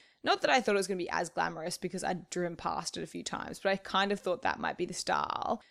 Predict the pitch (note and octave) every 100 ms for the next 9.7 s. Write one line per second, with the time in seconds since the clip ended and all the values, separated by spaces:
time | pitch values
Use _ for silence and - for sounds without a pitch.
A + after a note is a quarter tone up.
0 | - - G#3 G3 G3 G3 F3+ G3 - -
1 | F3 E3 E3 F3+ - - E3+ D3+ F3+ E3
2 | D3+ - D#3+ - E3 - - - E3 D3
3 | - - - G#4 - E3+ D3+ D3+ D3+ -
4 | - F#4 - - - - G3+ G3+ G3+ F#3
5 | G3+ G3 F#3+ F3+ E3+ F3 F#3+ F3+ E3+ D#3+
6 | F#3 F3 F3+ - - A#3+ - - F3+ -
7 | - - G3 - F#3+ A#2+ - - A#3 A3
8 | A#3 - F#3+ G#3+ G3+ F#3 F#3 F3 - F3+
9 | - - - - - - -